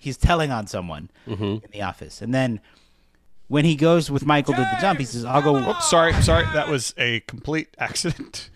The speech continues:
Speaker 3: <laughs> X.
Speaker 1: It's okay. Any drop is welcome. Uh, and, uh, but Dwight says to Michael, "I'll go with you. You'll just screw it up." And
Speaker 2: Mm-hmm.
Speaker 1: when they get to the dump, they air out their dirty laundry. So kind of
Speaker 2: That's right.
Speaker 1: fitting.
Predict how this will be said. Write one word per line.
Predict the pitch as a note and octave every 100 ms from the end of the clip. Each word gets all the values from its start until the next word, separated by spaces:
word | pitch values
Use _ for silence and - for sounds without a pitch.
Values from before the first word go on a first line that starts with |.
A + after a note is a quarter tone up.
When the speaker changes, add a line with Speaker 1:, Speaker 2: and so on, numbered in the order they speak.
| - G4
Speaker 3:
<laughs> | - -
X. | C#4+ E4+ - E4+ A#3 F4+ - G3+ D4 -
Speaker 1:
It's | E4
okay. | D#3+ - D3+ C3 A#3 - D3+ C3 - C#3 B2+ _ _ - - - F2+ F2
Any | D#3 G3 A3+
drop | F#3 F3+ E3+
is | C3
welcome. | C3+ A2+ - D#2+ -
Uh, | - C3+ B2+ A2 G2 _ _ - D3 C#3 G#2+ A2+ - _ _ -
and, | D3+ D#3+ D#3+
uh, | D#3 D3+ D3 C#3 B2+ A#2 - _ _ _ _ _ _ _
but | D#3 D3+ C#3+
Dwight | C3 E3+ F3
says | F#3 F#3+
to | -
Michael, | D3+ C3
"I'll | D3+ E3
go |
with | D#3+ D#3+ -
you. | G#2+
You'll | G#2 C3
just | C#3+ -
screw | - A#2+
it | A#2+
up." | - - - _ _ _ _
And | - B2+ A#2+ A#2 G#2+
Speaker 2:
Mm-hmm. | C3
Speaker 1:
when | E3+
they | F#3
get | E3 G#3 A#3
to | G3+
the | F3+
dump, | D#3 G3+ E3+
they | C3+ D3+ D#3
air | D3+ D#3+
out | E3 D#3+
their | D3+
dirty | D3+ D3+
laundry. | D3 D#3 D3+ F#2+
So | - A2+
kind | C#3+ C3+
of | B2
Speaker 2:
That's | C#3
right. | C3
Speaker 1:
fitting. | G2 G2